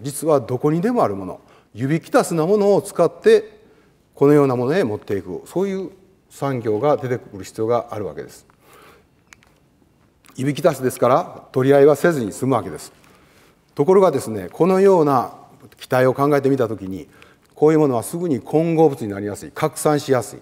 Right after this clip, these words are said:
濃度が薄い、見えない、非常に扱いにくいものです。で、それを進めていくためにはですね、多構成材料がいるわけです。で、これを用いることによって、低エネルギー、常温、低圧、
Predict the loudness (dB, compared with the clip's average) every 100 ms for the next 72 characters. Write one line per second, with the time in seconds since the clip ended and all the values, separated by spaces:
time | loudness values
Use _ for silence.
0 | _ _ _ 0 2 4 2 -2 -8 -12
1 | -18 _ _ -8 0 2 2 -2 -10 _
2 | _ _ -16 -6 -2 0 0 0 -2 0
3 | 0 0 -2 -8 -14 -18 -20 _ _ _
4 | _ _ _ -8 2 6 6 4 0 -14
5 | -20 -8 -2 0 2 0 2 2 2 2
6 | 0 -2 -12 -14 _ _ _ -8 -4 -4
7 | -4 -2 -2 0 -2 0 -2 -2 -8 -14
8 | -18 _ _ _ _ -4 4 6 6 2
9 | -4 -2 0 2 2 2 0 -2 -4 0
10 | 4 6 6 4 2 -4 0 2 4 2
11 | 2 2 2